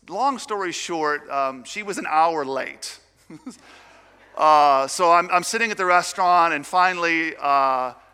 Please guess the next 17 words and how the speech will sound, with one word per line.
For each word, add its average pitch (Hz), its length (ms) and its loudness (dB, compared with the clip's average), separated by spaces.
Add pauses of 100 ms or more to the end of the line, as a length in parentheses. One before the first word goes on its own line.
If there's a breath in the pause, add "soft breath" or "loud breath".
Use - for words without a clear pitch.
(120)
after 147 560 -2
an, 147 180 -4
after 147 300 -2
about 147 180 -4
thirty, 170 280 -4
forty-five 151 540 -6
minutes, 147 560 -12
I 131 520 -2 (400 soft breath)
just 151 200 -12
gave 143 200 -4
up 139 100 -6
the 131 80 -12
table, 131 500 -8
walked 135 360 -2
out, 131 320 -2
chucked 135 260 -10
my 120 320 -10